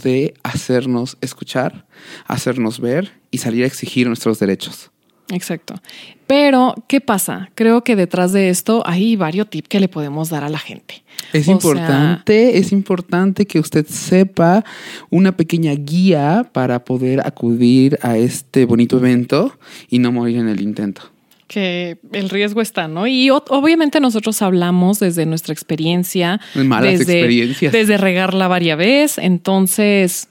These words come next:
Speaker 2: esto se lo decimos porque lo queremos, porque nos preocupamos y queremos que se la pasen bomba.
Speaker 1: Entonces,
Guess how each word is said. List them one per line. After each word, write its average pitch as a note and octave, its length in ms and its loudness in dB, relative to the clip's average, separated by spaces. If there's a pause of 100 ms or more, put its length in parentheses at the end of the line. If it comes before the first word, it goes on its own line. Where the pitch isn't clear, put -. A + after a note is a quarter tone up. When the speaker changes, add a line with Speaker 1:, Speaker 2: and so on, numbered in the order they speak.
(120)
Speaker 2:
esto G#3 260 0
se A3+ 140 2
lo G3 80 4
decimos F#3+ 320 2
porque F#3 260 -2
lo E3+ 120 0
queremos, A3 600 4
porque F#3 260 -2
nos E3+ 200 -2
preocupamos G3 760 2
y F3 60 -4
queremos F3+ 360 0
que F#3+ 100 0
se F#3 100 -2
la D#3+ 80 -6
pasen F3+ 360 0
bomba. D#3 400 -4 (520)
Speaker 1:
Entonces, C3+ 720 -2